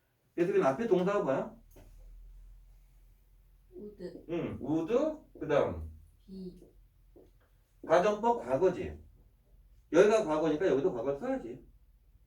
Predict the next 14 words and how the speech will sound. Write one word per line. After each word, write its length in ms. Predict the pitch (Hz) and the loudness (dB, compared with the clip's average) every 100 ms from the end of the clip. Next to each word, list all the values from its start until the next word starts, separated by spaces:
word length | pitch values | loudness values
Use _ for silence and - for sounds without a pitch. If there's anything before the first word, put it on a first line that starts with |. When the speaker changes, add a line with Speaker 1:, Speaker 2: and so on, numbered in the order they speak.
| _ - - - - - _ - - - - - - - - - - | _ -20 -20 -20 -20 -20 _ -20 -20 -20 -20 -20 -20 -20 -20 -20 -2
Speaker 1:
자, 140 | 190 | 0
그런데 320 | 185 214 285 285 | 4 6 6 6
이거 100 | 277 | 6
너무 280 | 143 233 | 4 4
쉬우니까 440 | 269 285 226 214 180 | 2 0 -2 -4 -2
또 400 | - 226 - - - - | 0 0 -2 -12 -20 -10
조금만 380 | 277 262 240 | -6 -2 0
나아가 360 | 226 156 160 147 | 0 0 0 -2
봅시다. 360 | 139 - - - - - - - - - - - - - - - - - | -4 -10 -20 -20 -20 -20 -20 -20 -20 -20 -20 -20 -20 -20 -20 -20 -18 2
원래는 340 | 185 247 262 | 6 6 4
가정법 460 | 165 160 214 208 185 | 4 2 2 0 0
동사는 360 | 180 185 214 | 2 2 0
비교한다 520 | 226 190 202 202 185 165 | -4 -2 2 2 4 2
그랬잖아. 580 | 143 127 185 196 - | 0 -4 -6 -6 -8